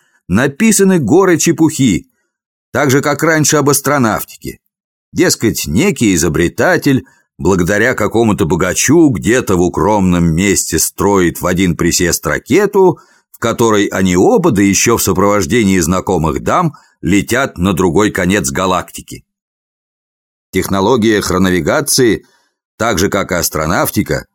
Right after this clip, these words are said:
требует гигантского промышленного потенциала, колоссальных вложений, планирования. Ну, со всем этим ты познакомишься на месте, то есть в своё время. Не будем больше о технической стороне. Речь идёт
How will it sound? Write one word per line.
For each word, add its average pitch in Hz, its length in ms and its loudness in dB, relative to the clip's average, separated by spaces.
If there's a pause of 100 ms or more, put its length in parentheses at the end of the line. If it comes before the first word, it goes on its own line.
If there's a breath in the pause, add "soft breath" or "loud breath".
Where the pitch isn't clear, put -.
(460)
требует 120 440 2
гигантского 101 880 0
промышленного 101 720 0
потенциала, 92 880 -2
колоссальных 92 760 -2
вложений, 87 680 0
планирования. 80 880 0 (360)
Ну, 220 340 0
со 110 180 0
всем 107 260 2
этим 160 320 0
ты 135 200 0
познакомишься 107 680 0
на 113 160 2
месте, 90 420 0
то 107 180 0
есть 95 240 0
в - 60 -10
своё 98 280 2
время. 78 400 -2 (440)
Не 95 200 0
будем 160 360 2
больше 127 380 2
о 113 180 -2
технической 95 640 -2
стороне. 71 460 -4 (880)
Речь 143 340 2
идёт 101 320 0